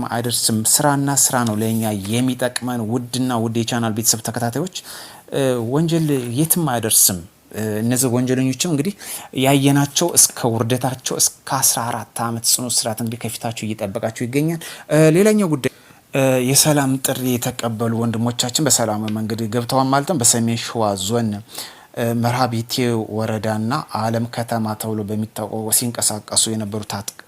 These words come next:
ታጥቀው ሲንቀሳቀሱ የነበሩ ወንድሞች እስከነ ሙሉ ትጥቃቸው በሰላማዊ መንገድ "ከመንግስት ጎን ሆነን እንታገላለን፣ እስካሁን ድረስ የቆየንበትም ከንቱ ድካም ነው" በማለት እስከነ ሙሉ ትጥቃቸው እንግዲህ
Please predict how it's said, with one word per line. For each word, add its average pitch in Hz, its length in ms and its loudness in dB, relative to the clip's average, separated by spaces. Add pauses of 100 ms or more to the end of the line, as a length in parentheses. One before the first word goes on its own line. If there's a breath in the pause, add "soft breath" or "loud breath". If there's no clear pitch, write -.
ታጥቀው 107 340 -6
ሲንቀሳቀሱ 110 500 -4
የነበሩ 107 560 -4
ወንድሞች 113 340 -4
እስከነ - 440 -2
ሙሉ 104 180 -2
ትጥቃቸው - 640 -6 (500 loud breath)
በሰላማዊ 180 640 0
መንገድ 185 320 -4
"ከመንግስት 113 420 -2
ጎን 107 200 -4
ሆነን 107 240 -6 (100)
እንታገላለን፣ 113 920 -4
እስካሁን 165 420 0
ድረስ 147 180 2
የቆየንበትም 107 800 -4 (440 loud breath)
ከንቱ 131 380 0 (180)
ድካም 110 420 -2
ነው" 110 160 -2
በማለት 110 500 -2 (240)
እስከነ 139 540 0
ሙሉ 110 160 -2
ትጥቃቸው - 540 -6
እንግዲህ 110 280 -2